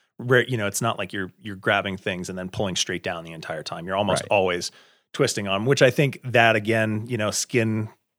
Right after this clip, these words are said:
Speaker 1: uh, you know, I don't know if we're gonna talk about skin care, but that's
Speaker 2: Yep.
Speaker 1: a, that can be a real thing.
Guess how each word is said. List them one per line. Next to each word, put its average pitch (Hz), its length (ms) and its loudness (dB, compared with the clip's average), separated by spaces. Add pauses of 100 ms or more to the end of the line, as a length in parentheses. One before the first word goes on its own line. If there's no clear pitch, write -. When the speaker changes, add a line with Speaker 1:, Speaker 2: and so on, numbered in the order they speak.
(440)
Speaker 1:
uh, 110 60 -2
you 113 180 -4
know, 98 100 -2
I 104 80 0
don't 98 100 -2
know 98 80 -2
if 95 100 -6
we're 110 80 -8
gonna 98 120 -6
talk 98 220 -4
about 92 220 -4
skin 101 280 -4
care, 92 240 -4
but 90 160 -6
that's 98 200 2
Speaker 2:
Yep. 85 100 2
Speaker 1:
a, 90 160 -4 (720)
that 107 160 0
can 95 80 -8
be 90 80 -6
a 82 60 -10
real 82 140 -8
thing. - 280 -10